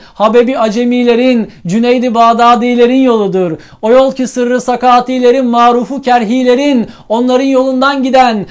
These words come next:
ve Gavsül Azam denilen Abdülkadir Geylanilerin yoludur. Ahmet el Rufailerin yoludur. Ahmet el Bedevilerin yoludur. Mevlana Celaleddin Rumilerin yoludur. Ve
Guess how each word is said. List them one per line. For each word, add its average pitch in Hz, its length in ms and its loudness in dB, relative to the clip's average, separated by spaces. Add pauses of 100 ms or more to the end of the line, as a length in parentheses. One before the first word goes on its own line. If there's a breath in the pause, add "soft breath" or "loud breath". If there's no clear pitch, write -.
(180 loud breath)
ve 233 320 4 (180 loud breath)
Gavsül 269 460 2
Azam 269 420 2
denilen 269 320 0
Abdülkadir 247 680 -2
Geylanilerin 240 920 0
yoludur. 190 520 -2 (180 loud breath)
Ahmet 220 380 -2
el 233 160 -2
Rufailerin 233 760 -2
yoludur. 240 460 0 (260 loud breath)
Ahmet 226 360 -2
el 226 220 0
Bedevilerin 220 640 0
yoludur. 208 540 -2 (200 loud breath)
Mevlana 247 640 0
Celaleddin 247 680 2
Rumilerin 254 680 0
yoludur. 240 540 0 (560 soft breath)
Ve 233 360 2